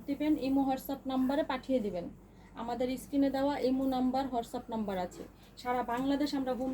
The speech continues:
ডেলিভারি দেই ছেলেরা কাপড়টা প্রিন্ট করা, আর সারা বাংলাদেশ আমরা অফিস ডেলিভারি দেই। অফিস ডেলিভারি বলতে যারা উপজেলায় নেবেন, মানে থানা পর্যায়ে নেবেন কিংবা জেলা পর্যায়ে নেবেন, এটাকে বলে অফিস ডেলিভারি। আর যারা হোম ডেলিভারি নেবেন, হোম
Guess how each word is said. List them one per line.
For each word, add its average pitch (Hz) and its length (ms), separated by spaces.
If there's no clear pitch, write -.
ডেলিভারি 269 420
দেই 311 200
ছেলেরা 233 340
কাপড়টা 226 360
প্রিন্ট 214 300
করা, 170 160
আর 214 80
সারা 254 200
বাংলাদেশ 269 380
আমরা 254 200
অফিস 254 260
ডেলিভারি 185 400
দেই। 170 120
অফিস 277 280
ডেলিভারি 277 800
বলতে 285 240
যারা 233 160
উপজেলায় 320 500
নেবেন, 302 260
মানে 190 180
থানা 285 200
পর্যায়ে 330 340
নেবেন 294 280
কিংবা 269 180
জেলা 285 240
পর্যায়ে 294 280
নেবেন, 277 240
এটাকে 269 280
বলে 262 180
অফিস 254 220
ডেলিভারি। 269 340
আর 233 140
যারা 247 220
হোম 269 100
ডেলিভারি 277 380
নেবেন, 320 260
হোম 294 140